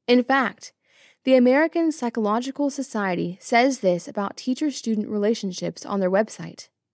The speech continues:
Those students who have close, positive, and supportive relationships with their teachers will attain higher levels of achievement than those students with more conflict in their relationships. Relationships take time to build,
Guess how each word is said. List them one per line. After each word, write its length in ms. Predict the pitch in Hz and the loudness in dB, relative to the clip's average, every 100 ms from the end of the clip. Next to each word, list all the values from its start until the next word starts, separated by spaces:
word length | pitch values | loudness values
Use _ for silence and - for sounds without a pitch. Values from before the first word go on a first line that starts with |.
| _ _ | _ _
Those 240 | 220 269 320 | 6 6 6
students 480 | - 214 196 185 - | 0 0 0 -4 -2
who 100 | 214 | 0
have 280 | 202 196 - | 0 -4 -4
close, 460 | - 240 285 - | 0 2 2 -4
positive, 600 | - 220 220 254 269 277 | -10 -4 -2 -2 0 0
and 220 | - 208 | -2 -4
supportive 500 | 202 - 226 240 277 | -6 -6 -2 0 2
relationships 880 | 277 208 196 - 175 - 170 - - | 0 0 -2 -2 -8 -6 -8 -8 -10
with 140 | 202 | -6
their 180 | 196 226 | 2 2
teachers 640 | 247 214 - 160 165 - _ | 2 -6 -6 -8 -8 -14 _
will 120 | - 233 | 0 0
attain 420 | 226 247 262 269 | 2 0 2 0
higher 420 | 220 240 269 302 | 0 -2 2 2
levels 460 | 220 196 180 180 - | 2 0 0 -2 -2
of 160 | 190 | -8
achievement 600 | 196 - 247 190 170 - _ - | -6 -4 -4 -2 -6 -10 _ 2
than 160 | 226 | 4
those 300 | 220 247 277 | 6 6 4
students 540 | - 208 185 180 - - - | -2 -4 -4 -6 -10 -8 -2
with 160 | 240 | 2
more 240 | 233 254 285 | 6 4 2
conflict 680 | 240 233 220 - 170 165 | -2 -2 -2 -2 -2 -2
in 140 | - 208 | -4 0
their 140 | 196 | 2
relationships. 920 | 190 196 214 - 165 170 - - - _ _ _ | 2 0 -2 -6 -10 -14 -14 -20 -20 _ _ _
Relationships 680 | 269 254 294 359 330 349 302 | 4 6 4 2 0 0 -2
take 220 | - 226 | -2 -2
time 360 | - 214 233 220 | -2 -4 0 0
to 60 | 185 | 0
build, 420 | 208 208 165 | 0 0 -4